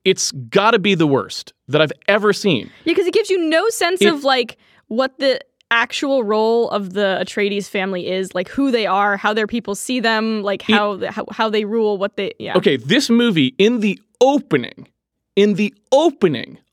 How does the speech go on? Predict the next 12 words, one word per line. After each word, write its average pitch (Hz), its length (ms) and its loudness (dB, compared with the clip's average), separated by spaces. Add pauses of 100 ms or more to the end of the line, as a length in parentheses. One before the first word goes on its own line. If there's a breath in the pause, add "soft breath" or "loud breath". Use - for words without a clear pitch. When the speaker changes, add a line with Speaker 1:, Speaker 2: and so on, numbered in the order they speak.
Speaker 1:
of 214 260 2
this 214 220 0
movie, 190 460 0 (720)
voiceover 190 760 2
exposition 127 600 -4
dump. - 320 -10 (280)
Speaker 2:
Mm-hmm. 240 340 -2 (600)
Speaker 1:
Temporally 233 880 4
alienating 170 800 4
exposition 127 600 -4
dump. 95 200 -10
Speaker 2:
Mm-hmm. 233 340 -4